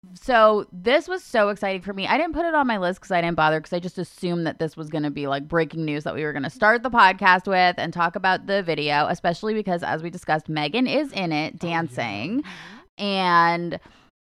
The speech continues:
Speaker 1: um,
Speaker 2: Yeah, we think it's all Goop employees maybe, or some Goop employees. We just recognize Megan.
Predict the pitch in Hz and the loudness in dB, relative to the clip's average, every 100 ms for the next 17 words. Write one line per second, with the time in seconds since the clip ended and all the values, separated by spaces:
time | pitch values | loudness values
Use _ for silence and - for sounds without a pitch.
0 | - 175 170 160 156 151 165 170 285 370 | -2 2 4 4 2 0 -4 -8 -12 -12
1 | - 120 127 156 165 196 208 214 208 220 | -10 -4 -4 -4 -8 -14 -14 -14 -8 -8
2 | 220 196 208 202 131 135 139 147 160 165 | -6 -8 -8 -8 -8 -8 -8 -8 -12 -14
3 | 160 170 147 139 147 143 135 123 107 113 | -12 -12 -12 -12 -12 -12 -10 -12 -12 -14
4 | 110 107 101 | -12 -14 -16